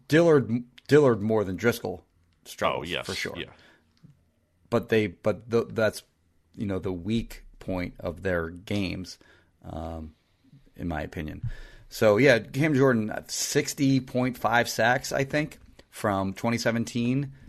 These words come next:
Speaker 1: to twenty twenty-one, so that five-year stretch,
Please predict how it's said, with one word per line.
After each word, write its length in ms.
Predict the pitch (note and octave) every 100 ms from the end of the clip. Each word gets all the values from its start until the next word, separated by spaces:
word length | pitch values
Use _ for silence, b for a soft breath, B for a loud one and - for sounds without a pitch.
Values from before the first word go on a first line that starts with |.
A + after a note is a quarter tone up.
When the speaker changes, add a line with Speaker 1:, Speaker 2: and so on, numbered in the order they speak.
| B -
Speaker 1:
to 260 | - G2+ F#2
twenty 360 | - A2 A2
twenty-one, 640 | A2 A2+ G#2+ G2+ G#2 A#2+ C3
so 120 | G#2+
that 160 | G2+
five-year 340 | - G2+ G#2 G#2
stretch, 460 | - A#2 C#3 -